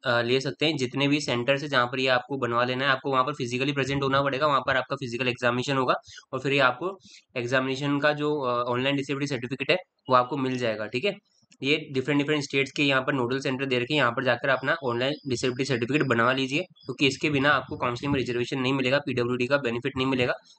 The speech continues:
ये आपको upload करना होगा और document के साथ में ले जाना भी होगा। Next जो है आपको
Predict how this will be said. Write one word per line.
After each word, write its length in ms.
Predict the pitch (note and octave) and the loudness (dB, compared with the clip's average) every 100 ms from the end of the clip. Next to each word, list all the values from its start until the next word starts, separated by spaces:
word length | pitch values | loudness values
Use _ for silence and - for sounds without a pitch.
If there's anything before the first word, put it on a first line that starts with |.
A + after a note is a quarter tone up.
| - | 0
ये 60 | C3 | 2
आपको 220 | C3+ F3 | 2 0
upload 320 | - C#3+ D3+ | 0 -4 -2
करना 180 | D3 D3+ | 0 2
होगा 200 | D3+ F#3 | 2 -2
और 80 | F#3 - _ _ _ _ C3 | -4 -10 _ _ _ _ -8
document 420 | B2 C#3 D#3+ D#3+ - | -4 -2 -2 -4 -6
के 60 | D3 | 0
साथ 240 | C#3+ B2 | 2 2
में 80 | D3+ | 0
ले 100 | B2+ | 0
जाना 240 | A#2 A#2 | 0 0
भी 100 | B2 | -2
होगा। 200 | B2 G#2 - - - - - - _ - _ - - | -4 -6 -10 -12 -14 -14 -18 -20 _ -20 _ -20 -8
Next 320 | B2+ D#3 E3 D#3+ | 2 2 0 0
जो 140 | F3 | 2
है 100 | E3+ | 2
आपको 480 | D#3+ C#3 - E3+ | 2 0 -4 -8